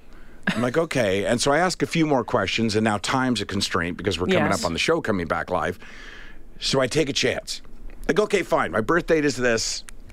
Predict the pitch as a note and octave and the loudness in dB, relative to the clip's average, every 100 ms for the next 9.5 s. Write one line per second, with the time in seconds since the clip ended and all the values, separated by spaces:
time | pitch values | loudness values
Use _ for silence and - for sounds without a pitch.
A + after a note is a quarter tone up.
0 | - - A2 G#2+ G#2 F#2+ - - - - | -4 0 4 4 2 -2 -8 -6 -6 -4
1 | - - - - D#3 D3+ B2 - A2+ G2+ | -6 -6 -2 2 4 4 2 2 4 4
2 | F#2+ E2 - F#2+ F#2+ - - - - - | 2 0 -2 -2 -2 -6 -12 -12 -14 -16
3 | - - - D3 B2+ E3+ C#3+ G#2 - - | -6 -2 2 2 2 4 4 2 -4 -10
4 | - - C#3 F#3 F#3 D3 C#3+ A2+ - B2+ | -6 0 0 2 2 4 2 2 2 2
5 | C#3 - A2 C3+ G#2+ G2 C#3 C#3+ A#2+ C3+ | 2 -2 -2 0 2 2 0 0 0 2
6 | D#3+ G#3 D#3+ A2 - - - - - - | 4 2 0 -2 0 -2 -2 -6 -8 -4
7 | - B2+ A2+ E3 E3 - D3+ C#3+ E3+ C3 | 0 0 2 2 2 2 4 4 4 4
8 | B2 - - C3+ - - A#2+ D3+ - G3+ | 2 -2 0 0 2 0 0 0 2 2
9 | C#3+ F3+ E3 - | 2 0 0 -4